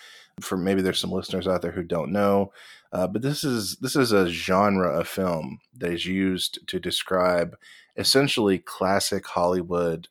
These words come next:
uh, crime dramas that are usually very cynical, and there's usually some kind of sexual element to them. They were made in the forties and fifties, very low-key black and white visual style,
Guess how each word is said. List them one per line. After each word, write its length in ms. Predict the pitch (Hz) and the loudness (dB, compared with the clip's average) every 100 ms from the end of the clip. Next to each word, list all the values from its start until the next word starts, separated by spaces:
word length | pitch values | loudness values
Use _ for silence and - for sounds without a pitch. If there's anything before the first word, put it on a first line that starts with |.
| - | -2
uh, 220 | 85 76 - | -2 -2 -6
crime 480 | - 110 95 85 | 2 4 4 0
dramas 720 | 80 85 73 62 - - - - _ - | -4 -4 -4 -6 -14 -12 -12 -12 _ -16
that 180 | 95 95 | -4 0
are 100 | 90 | 0
usually 480 | 90 104 104 98 98 | 0 -2 0 0 -2
very 240 | 92 85 | -2 -4
cynical, 960 | - - 143 143 131 - 117 117 113 101 | -2 -2 0 0 -2 2 4 6 4 4
and 400 | 87 82 - 90 | 2 -4 -4 -4
there's 240 | 87 - | -4 -2
usually 380 | 98 90 90 90 | -4 -2 -4 -2
some 220 | - 87 | -4 -6
kind 200 | - 90 | -2 -2
of 100 | 82 | -2
sexual 500 | - 113 - 110 98 | 2 2 2 2 2
element 420 | 90 95 92 85 | 4 2 0 -4
to 160 | - 92 | -4 -2
them. 380 | 92 90 87 85 _ _ - | 0 -2 -4 -8 _ _ -4
They 200 | 107 104 | 2 2
were 80 | |
made 180 | 104 104 | 4 4
in 80 | 95 | 2
the 100 | 87 | 0
forties 440 | - 98 95 92 | -4 -4 -2 -4
and 120 | 69 - | -8 0
fifties, 840 | 127 123 120 107 104 95 - - _ - | 2 2 2 2 0 0 -2 -4 _ -16
very 280 | 104 110 120 | 2 6 6
low-key 840 | 98 95 101 110 107 - 113 104 95 | 4 2 4 4 2 -2 0 0 0
black 440 | 87 90 92 98 | 0 2 2 2
and 180 | 98 92 | 2 4
white 320 | 90 95 90 | 4 2 0
visual 420 | 92 92 95 92 | -2 0 2 0
style, 840 | - - 90 90 90 90 90 90 | -2 -4 0 2 4 4 2 -2